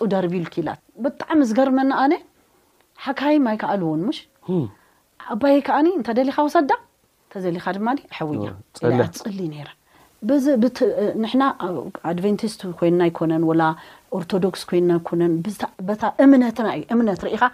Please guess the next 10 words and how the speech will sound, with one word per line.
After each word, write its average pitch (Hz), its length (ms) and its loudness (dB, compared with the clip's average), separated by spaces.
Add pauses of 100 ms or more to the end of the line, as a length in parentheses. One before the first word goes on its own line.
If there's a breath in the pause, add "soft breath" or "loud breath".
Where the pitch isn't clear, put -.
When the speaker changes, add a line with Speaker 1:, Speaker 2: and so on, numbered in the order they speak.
Speaker 2:
ኣብ 139 160 2
እግዚኣብሔር 180 400 4
ኣብ 143 140 -2
ዘለና 143 440 2
እምንቶ 131 320 -2
Speaker 1:
እምነት 294 440 2
በቃ። 147 240 -12
Speaker 2:
እምበር 139 280 0
ቤተ 147 300 0
እምነት 156 320 0